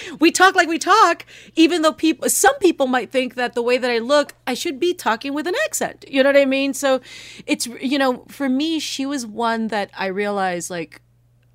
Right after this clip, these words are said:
wow, you could just be yourself and talk about what your life is about, and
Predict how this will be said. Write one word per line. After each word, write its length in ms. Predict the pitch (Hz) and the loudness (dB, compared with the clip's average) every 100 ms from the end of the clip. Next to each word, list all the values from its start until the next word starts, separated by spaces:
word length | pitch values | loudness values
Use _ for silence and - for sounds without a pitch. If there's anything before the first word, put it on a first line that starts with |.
| _ _ _ _ _ - | _ _ _ _ _ -10
wow, 520 | 220 359 392 277 220 | 0 4 6 6 2
you 180 | 233 269 | 0 -4
could 180 | - 330 | -2 -4
just 240 | 330 294 - _ - 170 156 | -4 -6 -10 _ -20 -16 -8
be 120 | 160 277 | -4 -2
yourself 520 | 285 285 - 254 269 | -2 -4 -2 -2 -2
and 160 | 254 226 | -4 -8
talk 300 | 208 226 254 | -4 -4 -4
about 480 | 226 226 226 226 - _ | -4 0 0 -2 -6 _
what 680 | 185 175 175 160 190 233 | -16 -12 -12 -4 -2 -2
your 120 | 240 202 | -4 -6
life 360 | 170 196 294 | -4 -6 -4
is 160 | 233 170 | -6 -6
about, 460 | 170 131 156 - _ _ _ _ _ _ _ - | -6 -4 -4 -6 _ _ _ _ _ _ _ -2
and 720 | 247 233 233 226 226 226 | 0 0 -4 -4 -8 -10